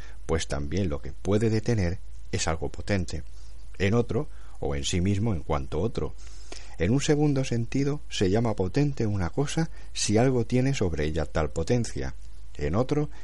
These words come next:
si tiene potencia para experimentar cualquier cambio, ora hacia lo que es peor, ora hacia lo que es mejor, pues también lo que se corrompe parece ser potente para corromperse,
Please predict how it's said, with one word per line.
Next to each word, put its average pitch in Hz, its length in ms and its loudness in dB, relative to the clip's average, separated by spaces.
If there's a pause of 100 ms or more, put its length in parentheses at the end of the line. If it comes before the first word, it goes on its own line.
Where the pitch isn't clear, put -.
(120)
si - 220 0
tiene 117 260 4
potencia 123 580 0
para 85 180 2
experimentar 80 800 0
cualquier - 400 -2
cambio, 80 460 0 (380)
ora 107 360 4
hacia 73 220 -2
lo 76 140 -2
que - 100 0
es 123 100 0
peor, 98 360 4 (380)
ora 104 340 2
hacia 76 200 -2
lo 78 140 -2
que 73 100 -2
es 71 120 -2
mejor, 120 340 2 (480)
pues - 180 2
también 85 380 2
lo 82 140 0
que 78 100 -2
se - 140 -2
corrompe 98 580 0
parece 82 380 0
ser 85 180 0
potente 85 500 -2
para 71 280 0
corromperse, 76 800 0